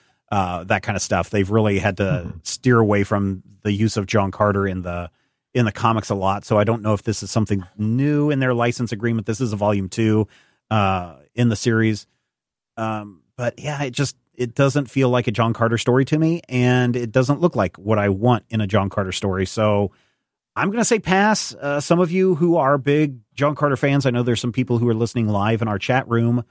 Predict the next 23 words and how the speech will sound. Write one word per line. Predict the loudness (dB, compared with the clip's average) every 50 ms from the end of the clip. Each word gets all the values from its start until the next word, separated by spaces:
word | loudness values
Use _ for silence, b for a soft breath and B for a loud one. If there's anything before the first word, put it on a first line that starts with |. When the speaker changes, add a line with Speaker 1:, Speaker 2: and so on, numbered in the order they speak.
| _ _ _ _ _ _ _ _ _ _
Speaker 1:
uh, | -4 -4 -4 0
on | 0 0 2
our | 2 0
Discord | 0 0 0 0 0 0 0 0 0 0
server | 0 0 2 2 2 0 0 0 -2
who | 0 0 2 2 2 2
are | 0 -2 -2 -2
John | 0 2 0 0 2
Carter | 0 0 0 0
fans | -2 -2 -2 0 2 2 2 0 -2 -4 -10 -12
and, | -8 -6 -4 -2 -2 -2 -4 -6
uh, | -6 -4 -2 -2 -2 -2
have | -4 -6 -4
probably | 0 0 0 0 0 0 0 2
read | 4 4 4
all | 4 4
the | 2 2
Princess | 2 0 2 2 0 0 0
of | 0
Mars | 2 4 4 4 2
books | 2 -4 -4 -4 -6
as | -6 -4 -4
well. | 0 2 4 4 4 2 2 -2